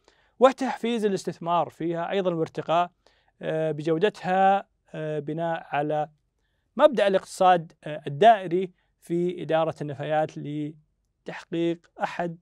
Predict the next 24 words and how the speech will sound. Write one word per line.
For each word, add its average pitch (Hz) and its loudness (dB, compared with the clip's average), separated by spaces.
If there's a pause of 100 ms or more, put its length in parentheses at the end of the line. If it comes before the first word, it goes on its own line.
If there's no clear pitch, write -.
(280)
آه، 160 -8
أهداف 160 -2
التنمية 151 -8
المستدامة. 139 -12 (1200)
هذا 180 2
هو 175 0
بالنسبة 160 -6
لهذا 156 -4
المركز. 190 -2
طبعا 165 -4
اهتمت 170 -8
حكومتنا 160 -12
الرشيدة 175 -6 (320)
في، 165 -2
آه، 151 -10 (640)
آه، 151 -8 (240)
ال-، 147 -12 (280)
ال-، 147 -12
الطاقة، 170 0
واهتمت 151 -10
بالبيئة، 156 -4
واهتمت 160 -12
بأمور 190 -2
متعددة 190 -2